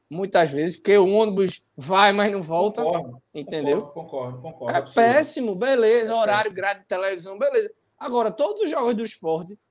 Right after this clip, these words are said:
Speaker 1: vêm sendo nesses horários péssimos. Todos os últimos jogos do Sport vêm sendo nesses horários péssimos. Não tem um jogo de quatro horas da tarde.
Speaker 2: Eu uma
Speaker 1: Nenhum.
Speaker 2: vez peguei, eu
Speaker 1: Nem
Speaker 2: uma vez
Speaker 1: fora,
Speaker 2: eu
Speaker 1: nem
Speaker 2: peguei
Speaker 1: em
Speaker 2: um
Speaker 1: casa, é tudo de seis e meia, sete horas, oito e meia, oito e vinte, nove da noite.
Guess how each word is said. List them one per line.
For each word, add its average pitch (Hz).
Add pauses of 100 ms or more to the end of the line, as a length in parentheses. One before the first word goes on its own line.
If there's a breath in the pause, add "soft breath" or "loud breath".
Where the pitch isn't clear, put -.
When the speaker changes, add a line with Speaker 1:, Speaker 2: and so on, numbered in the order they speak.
(140)
Speaker 1:
vêm 269
sendo 269
nesses 269
horários 262
péssimos. 214 (720)
Todos 311
os 285
últimos 247
jogos 208
do 185
Sport 160
vêm 214
sendo 214
nesses 202
horários 214
péssimos. 165 (300)
Não 240
tem 269
um 311
jogo 240
de 226
quatro 208
horas 214
da 185
tarde. 131 (2000)
Speaker 2:
Eu 180
uma 262
Speaker 1:
Nenhum. 311
Speaker 2:
vez -
peguei, 160
eu 180
Speaker 1:
Nem 285
Speaker 2:
uma 294
vez 175
Speaker 1:
fora, 262
Speaker 2:
eu 285
Speaker 1:
nem 311
Speaker 2:
peguei 175
Speaker 1:
em -
Speaker 2:
um 170
Speaker 1:
casa, 247
é 220
tudo 247
de 285
seis 254
e 247
meia, 226
sete 214
horas, 214
oito 214
e 190
meia, 202
oito 214
e 185
vinte, 180
nove 175
da 165
noite. 151